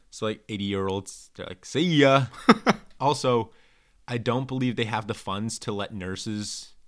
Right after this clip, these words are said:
Speaker 1: or people who work in the hospitals, um, get tested or anything, 'cause they need them to work, pretty much. They don't have,
Speaker 2: Right.
Speaker 1: like, the opportunity. So basically, nurses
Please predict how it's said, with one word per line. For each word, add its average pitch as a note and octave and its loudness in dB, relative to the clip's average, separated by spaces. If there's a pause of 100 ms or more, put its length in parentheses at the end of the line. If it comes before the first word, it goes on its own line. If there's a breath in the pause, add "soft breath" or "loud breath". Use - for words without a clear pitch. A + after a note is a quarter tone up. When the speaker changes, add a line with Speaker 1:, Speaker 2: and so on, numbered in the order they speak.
(140)
Speaker 1:
or A2+ -4
people A2+ -2
who G#2+ -4
work F#2+ -2
in G#2+ -8
the G2 -6
hospitals, A2+ -4 (1080)
um, - -10 (500)
get A2 -4
tested - -8
or F#2 -6
anything, G#2+ -8
'cause - -16
they A2+ -2
need G#2 -2
them F#2+ -8
to - -10
work, F2+ -10
pretty G2 -12
much. F#2 -14
They A2+ -8
don't G2 -4
have, F#2 -6
Speaker 2:
Right. F#2+ -12
Speaker 1:
like, F#2+ -10
the G2 -12
opportunity. G2 -12 (180 soft breath)
So - -6
basically, A#2+ -2
nurses A2+ 2